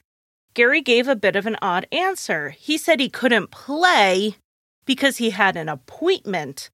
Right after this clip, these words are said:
at two thirty, but he wouldn't give her the details of this appointment, playing like it was a secret.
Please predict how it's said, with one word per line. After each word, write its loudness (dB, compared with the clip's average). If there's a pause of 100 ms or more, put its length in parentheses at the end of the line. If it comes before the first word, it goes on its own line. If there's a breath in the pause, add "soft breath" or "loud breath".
(480)
at -2
two -6
thirty, -2 (520)
but 2
he 2
wouldn't -2
give 0
her 4
the 0
details 0
of -2
this 0
appointment, -4
playing 0
like 0
it -2
was 0 (140)
a -4
secret. -12